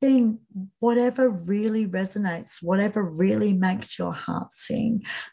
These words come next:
then that's what you need to follow. And they, you know, set a step. What do I do first? You might need to educate yourself or re-educate yourself like I did.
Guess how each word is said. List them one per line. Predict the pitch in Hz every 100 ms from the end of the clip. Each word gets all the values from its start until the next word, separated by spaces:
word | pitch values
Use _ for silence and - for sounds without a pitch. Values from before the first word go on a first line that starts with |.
| -
then | 202 208
that's | 208 - - -
what | 190 - - - _
you | 202 185 170
need | 160 160
to | -
follow. | - - 175 - - - - - - -
And | 185 190 196 196 - _ _ _ _ _ _ -
they, | 190 190 190 -
you | 208
know, | 190 202
set | 190 - 208 -
a | 220
step. | - - - - - - - _ -
What | 180 185
do | 196 208
I | 214
do | 202 226
first? | 220 - 214 - - - - -
You | 190
might | 175 185 -
need | 202 196 196
to | - 214 196 190 - - - _
educate | 214 202 - 196 190 190
yourself | - 196 - 180 165 170
or | 165
re-educate | 185 233 254 214 190 185 - 165 -
yourself | 185 - 175 170 -
like | 170 165
I | 160 -
did. | - - -